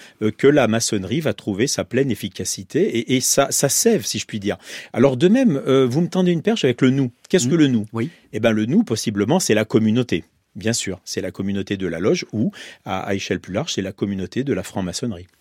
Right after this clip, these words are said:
Speaker 2: Mais la communauté, euh, et le communautarisme, c'est un mot à la mode, c'est pas forcément, euh,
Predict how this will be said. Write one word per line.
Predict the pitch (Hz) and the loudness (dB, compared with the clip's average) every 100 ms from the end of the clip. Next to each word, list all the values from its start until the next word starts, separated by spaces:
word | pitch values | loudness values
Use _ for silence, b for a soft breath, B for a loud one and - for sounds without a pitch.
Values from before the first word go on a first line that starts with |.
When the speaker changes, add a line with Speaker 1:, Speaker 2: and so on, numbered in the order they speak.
| _ 120 | _ -2
Speaker 2:
Mais | 117 113 | 0 2
la | 113 113 | 0 2
communauté, | 123 107 104 - 143 135 | 2 2 0 0 2 2
euh, | 107 104 101 101 101 | 2 0 -2 -4 -4
et | 101 | -2
le | 101 | -2
communautarisme, | 120 110 107 101 101 151 147 98 | 0 0 0 0 0 2 2 -2
c'est | - - | -2 0
un | 104 | 2
mot | 101 | 2
à | 95 | 2
la | |
mode, | 101 160 | 4 2
c'est | - | 2
pas | - - | 0 0
forcément, | 107 - 110 113 117 | -2 0 4 6 6
euh, | 98 | 4